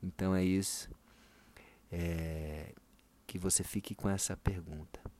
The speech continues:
O que eu estou buscando hoje pra minha vida? Amém? Que você saiba responder e que você busque com intensidade a Jesus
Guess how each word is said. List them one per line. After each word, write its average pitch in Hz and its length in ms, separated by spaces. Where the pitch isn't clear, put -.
O - 80
que - 400
eu 90 100
estou - 260
buscando 76 680
hoje 80 480
pra - 140
minha 80 200
vida? - 380
Amém? 85 300
Que - 140
você 85 260
saiba 90 540
responder 90 920
e 92 100
que - 140
você 82 300
busque 85 460
com 95 240
intensidade 101 1300
a 90 100
Jesus 85 840